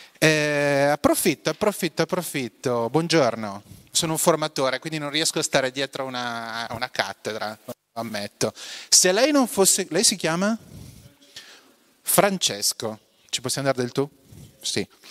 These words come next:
Se lei non fosse qui, dove vorrebbe essere?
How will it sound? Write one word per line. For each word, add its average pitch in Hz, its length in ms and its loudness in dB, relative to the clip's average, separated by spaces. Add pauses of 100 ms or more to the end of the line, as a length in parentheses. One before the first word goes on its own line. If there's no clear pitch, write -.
(480)
Se - 200 4
lei 208 160 2
non 220 140 -2
fosse 190 420 2
qui, 127 140 -6
dove 117 200 -2
vorrebbe 123 420 -2
essere? - 400 -4